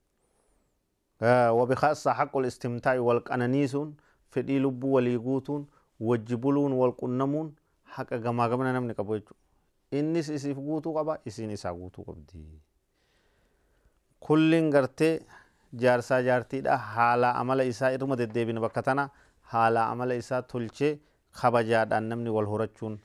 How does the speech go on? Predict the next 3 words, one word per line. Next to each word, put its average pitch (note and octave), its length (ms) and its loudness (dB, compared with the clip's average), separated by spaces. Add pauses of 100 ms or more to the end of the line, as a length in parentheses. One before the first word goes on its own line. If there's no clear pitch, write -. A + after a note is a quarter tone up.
barbaachisaadha. F2+ 840 -6 (880)
Azaa B2 380 4
walii, C3+ 360 2